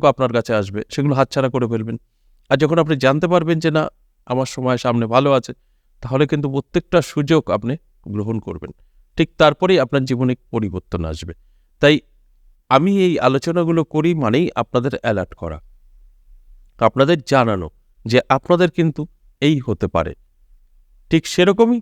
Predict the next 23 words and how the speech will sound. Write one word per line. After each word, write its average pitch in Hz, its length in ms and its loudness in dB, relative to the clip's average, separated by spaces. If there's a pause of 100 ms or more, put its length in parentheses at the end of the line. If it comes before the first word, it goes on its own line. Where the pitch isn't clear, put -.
(120)
যে 143 140 -4 (120)
চারটে 156 360 2
সংকেতের 156 500 -4
কথা 135 260 -4
আমি 120 180 -2
বলবো, 117 320 -4 (640)
বাবা 117 380 4
ভোলেনাথের 170 580 0 (600)
সম্পূর্ণ 156 640 2
কৃপা 139 400 2 (100)
আপনারা 117 360 0
পাবেন, 113 420 0
আপনি 110 300 -8
কোটি 107 320 -6
টাকার 135 280 0
মালিক 139 300 0
হবেন, 156 220 -4 (340)
বা 143 100 4 (120)
আপনার 185 420 2
এলাকায় 127 420 0 (160)
সর্বশক্তিমান 143 1120 0 (1300)
হতে 123 200 0
চলেছেন, 104 440 2